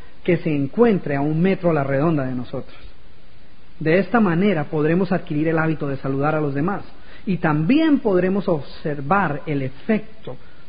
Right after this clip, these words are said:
que esto tiene en nuestra propia actitud. Yo creo que debí saludar a unas veinte personas en la media hora que caminamos,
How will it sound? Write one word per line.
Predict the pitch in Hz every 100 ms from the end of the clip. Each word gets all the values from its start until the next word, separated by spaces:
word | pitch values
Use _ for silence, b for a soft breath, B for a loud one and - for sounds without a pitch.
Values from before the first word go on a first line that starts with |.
| b -
que | - 147
esto | 160 190
tiene | 175 196 156
en | 135
nuestra | 139 156 - 139
propia | 139 135 139
actitud. | - 127 123 - - - - - - - b b b b
Yo | 190
creo | 233 240
que |
debí | 220 180
saludar | 185 214 180 185
a | 202
unas | 196 202 185 147
veinte | 214 226 214
personas | 175 151 196 156 - - -
en | 156
la | 147
media | 143 170 180
hora | 175 175
que | 165
caminamos, | 156 143 156 135